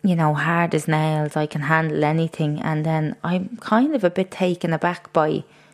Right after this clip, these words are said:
how much this hurts. And then I just said, you know, I,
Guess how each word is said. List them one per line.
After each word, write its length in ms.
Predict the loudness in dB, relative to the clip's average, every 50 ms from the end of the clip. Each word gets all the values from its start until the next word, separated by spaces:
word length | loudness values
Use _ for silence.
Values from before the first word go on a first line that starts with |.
| _
how 180 | -4 -2 0 0
much 360 | 2 2 0 0 -2 -4 -4
this 180 | -4 -4 -4 -2
hurts. 640 | 0 2 2 2 2 0 -4 -12 -18 -18 -18 -18 -20 -20 -20 -20 _ _ _ _ _ _ _ _ _ _
And 200 | 2 2 4 6
then 140 | 4 4 4
I 100 | 4 2
just 240 | 2 0 -2 0 2
said, 320 | 4 4 4 2 0 -2
you 80 | 0 2
know, 320 | 4 4 4 2 2 2 2
I, 260 | 2 2 4 2 -2